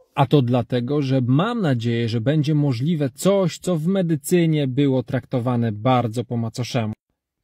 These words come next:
Trochę z przyzwyczajenia, a trochę z konieczności. To coś to ewaluacja. Ewaluacja, czyli systematyczne ocenianie efektów naszych działań i ich systematyczna poprawa.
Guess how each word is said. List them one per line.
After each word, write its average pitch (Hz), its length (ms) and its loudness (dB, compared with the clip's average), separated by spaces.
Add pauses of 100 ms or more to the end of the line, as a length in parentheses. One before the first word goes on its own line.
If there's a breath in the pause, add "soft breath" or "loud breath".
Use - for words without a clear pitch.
(160)
Trochę 175 320 2
z - 40 -4
przyzwyczajenia, 170 1000 0
a 202 420 0
trochę 180 300 2
z - 100 -6
konieczności. 160 720 0 (640)
To 165 140 6
coś 214 440 0
to 151 240 0 (220)
ewaluacja. 127 1120 2 (800)
Ewaluacja, 160 680 4
czyli 151 240 -2
systematyczne 156 880 0
ocenianie 139 680 0
efektów 147 580 0
naszych 117 320 -2
działań 117 480 -2 (120)
i 240 400 0
ich 190 120 -4
systematyczna 156 680 0
poprawa. 117 480 0